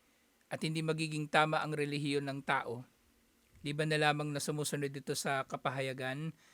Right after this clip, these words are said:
at iisa lamang ang pinanggalingan ng kapahayagan na ito. So, itong tatlo rin na ito, na ang mga relihiyon ay,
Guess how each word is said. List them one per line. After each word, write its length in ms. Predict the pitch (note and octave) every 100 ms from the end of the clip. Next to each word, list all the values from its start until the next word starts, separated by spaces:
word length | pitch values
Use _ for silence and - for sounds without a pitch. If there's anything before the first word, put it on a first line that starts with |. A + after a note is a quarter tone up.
| - - -
at 80 | -
iisa 320 | F#3+ F3 F3+
lamang 320 | F3 F3 E3+ E3
ang 60 |
pinanggalingan 560 | E3 D#3+ D#3 D3+ D#3+ D#3
ng 160 | D3 C#3
kapahayagan 640 | C3+ C3+ C#3 C3+ C3+ B2+
na 80 | A#2+
ito. 320 | A#2 A#2 A2 - _ _ _ _ _ _ _ _ -
So, 80 |
itong 240 | F3 E3+ A3
tatlo 320 | A3+ G#3 G3+
rin 160 | G3+ G3
na 80 |
ito, 320 | F3 D3+ C#3 G#2 - _ _ _ _ _ _ _ _ _ _ _ _ _ _ - _
na 160 | C#3+ E3+
ang 80 | F3+
mga 240 | F#3 F3
relihiyon 720 | F3 E3+ F3 E3+ F3+ G3 G3
ay, 560 | E3+ F3 F#3+ G3 F3+